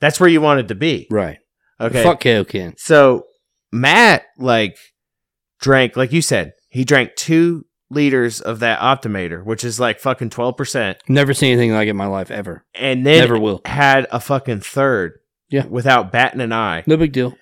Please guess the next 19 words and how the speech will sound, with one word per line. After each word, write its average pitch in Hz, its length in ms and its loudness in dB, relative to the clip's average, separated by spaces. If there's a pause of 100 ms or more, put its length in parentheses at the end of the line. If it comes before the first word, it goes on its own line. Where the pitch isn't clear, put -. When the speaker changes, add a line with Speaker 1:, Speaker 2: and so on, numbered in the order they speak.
(120)
Speaker 1:
And 135 180 0
then 147 220 4
proceeded 151 480 2
to 135 100 0
lift 135 360 2
a, 131 200 2
lift 139 320 0
five 156 340 4
of 143 140 -6
us 135 160 -8
up 135 160 -4
off 131 200 -2
the 120 80 -10
ground 120 260 -2
at 107 100 -14
the - 60 -18
same 107 280 -6
time. 92 400 -8
Speaker 2:
Yeah. 135 200 2